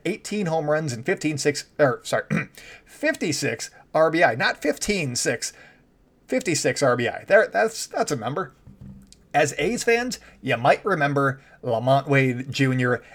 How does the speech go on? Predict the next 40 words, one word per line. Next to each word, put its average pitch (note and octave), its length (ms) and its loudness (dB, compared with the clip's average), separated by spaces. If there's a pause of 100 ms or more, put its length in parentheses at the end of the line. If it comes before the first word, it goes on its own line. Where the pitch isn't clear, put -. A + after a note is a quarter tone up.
(100)
and, B2+ 300 0
uh, A#2 280 2
you C#3+ 100 4
might F#3 220 -2
fear A2 320 -2
him, F#2+ 260 -12 (240)
because C3 360 2
he A3+ 160 -2
was G#3+ 220 -2
the F#3+ 100 4
one D#3 260 2
that C#3 120 0
hit D#3 120 0
the A#2+ 80 -4
go-ahead D#3 520 2
home D3 280 0
run A#2+ 280 -2 (260)
in A#2 140 -2
the G#2 100 -10
ninth C3+ 320 -2
inning C#3 220 0
of A#2 120 0
that B2 140 0
game B2+ 240 -2
on B2 120 -2
August C#3 360 0
twenty-first, C#3+ 460 -2
the A2+ 60 -12
Saturday C#3+ 420 0
game, C3 200 0
not D#3+ 160 0
the - 60 -6
Sunday C#3 300 0
game. C3 200 -2 (320)
The C#3+ 100 -4
Sunday C#3 280 0
game B2+ 160 -2
was A#2+ 100 -6
Donovan B2+ 340 2
Solano, A#2+ 440 0